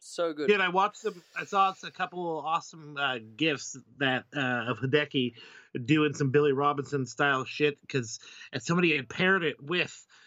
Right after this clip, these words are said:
Speaker 2: uh, Billy Robinson doing the moves himself. It, like, it was amazing and was seamless how similar they are, but Hideki
Speaker 1: Mm.
Speaker 2: definitely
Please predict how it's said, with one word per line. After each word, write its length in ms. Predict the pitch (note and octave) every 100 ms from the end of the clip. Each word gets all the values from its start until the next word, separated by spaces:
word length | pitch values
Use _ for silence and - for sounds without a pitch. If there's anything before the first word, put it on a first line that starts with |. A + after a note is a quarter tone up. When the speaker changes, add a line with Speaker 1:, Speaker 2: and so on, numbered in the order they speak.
| -
Speaker 2:
uh, 180 | C#3+ C3
Billy 300 | A#2 D#3 D3+
Robinson 560 | C#3 D#3+ D3 C#3+ C3+ A2
doing 480 | C#3+ E3 D3 B2+
the 80 | A#2+
moves 320 | C3 D3 C#3+
himself. 560 | C3+ B2+ A#2 D#3 C#3+ -
It, 100 | G#2+
like, 320 | B2 G#2+ - - - - -
it 80 | D3+
was 220 | D3 C#3
amazing 480 | D3 D3 D#3+ C#3 C#3
and 100 | C3
was 120 | B2
seamless 460 | - D3 C#3 B2 -
how 480 | C3+ A#2+ A2 G#2 -
similar 440 | - E3 E3 F3
they 80 | E3+
are, 120 | E3+ E3
but 160 | C3
Hideki 280 | B2 A#2+ B2
Speaker 1:
Mm. 160 | C3+ B2+
Speaker 2:
definitely 400 | A2 B2 A2+